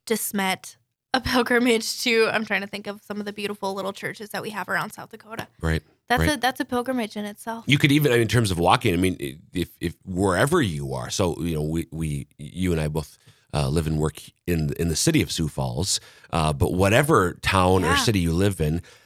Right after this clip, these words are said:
Speaker 2: you could, you know, literally m-, m-, take, take half a day to, to walk from wherever you are to your parish church, or to get dropped
Speaker 1: Yeah.
Speaker 2: off somewhere if you live
Speaker 1: Yeah.
Speaker 2: right next door. Then.
Speaker 1: Yeah,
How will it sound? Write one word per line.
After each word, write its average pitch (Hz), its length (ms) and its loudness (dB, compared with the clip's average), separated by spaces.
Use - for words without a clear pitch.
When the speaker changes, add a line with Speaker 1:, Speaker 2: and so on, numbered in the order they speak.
Speaker 2:
you 135 220 4
could, 117 400 2
you 113 100 2
know, 101 240 0
literally 110 640 2
m-, 113 220 -2
m-, 104 240 -2
take, - 360 -2
take 127 200 0
half 131 220 2
a 131 60 2
day 101 300 2
to, 107 360 0
to - 140 0
walk 87 540 0
from 98 240 2
wherever 98 220 4
you 95 160 4
are 92 100 6
to 101 160 0
your 90 140 2
parish 90 340 0
church, 95 260 2
or 143 140 8
to 123 140 2
get 110 180 0
dropped 131 300 6
Speaker 1:
Yeah. 147 80 6
Speaker 2:
off 247 220 8
somewhere 143 260 4
if - 260 -6
you 110 80 4
live - 120 4
Speaker 1:
Yeah. 277 100 6
Speaker 2:
right - 100 2
next - 220 -2
door. 78 280 2
Then. 64 100 -6
Speaker 1:
Yeah, 247 280 -2